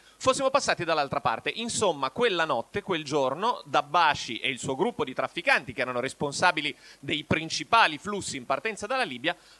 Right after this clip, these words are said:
passano da fare i traffica-, da fare i trafficanti a fare i carcerieri. I migranti che erano stati loro consegnati vengono chiusi in, eh, container, mm, carceri, strutture più o meno, eh, di fortuna,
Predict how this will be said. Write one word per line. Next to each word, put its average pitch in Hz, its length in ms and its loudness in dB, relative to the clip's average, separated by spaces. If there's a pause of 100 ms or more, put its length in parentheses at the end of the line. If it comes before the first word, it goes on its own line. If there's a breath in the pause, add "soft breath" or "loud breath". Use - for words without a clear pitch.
passano 262 380 4
da 226 100 0
fare 165 260 2
i 151 40 -8
traffica-, - 360 -4
da 156 120 0
fare 202 220 4
i 160 60 -6
trafficanti 269 400 -4
a - 20 -4
fare 165 160 -2
i 139 40 -10
carcerieri. 110 600 -6 (200 loud breath)
I 180 120 0
migranti 185 500 4
che 165 80 0
erano 156 200 2
stati 156 260 0
loro 147 180 2
consegnati 247 540 -4
vengono 143 300 -4
chiusi 151 440 -2 (180 loud breath)
in, 143 300 -4
eh, 123 340 2
container, 131 1080 0
mm, 120 380 -12 (240)
carceri, 139 640 0
strutture 147 600 -2
più 151 220 -4
o 143 120 0
meno, 143 600 0
eh, 110 600 0 (120)
di 107 400 -12
fortuna, 196 560 -4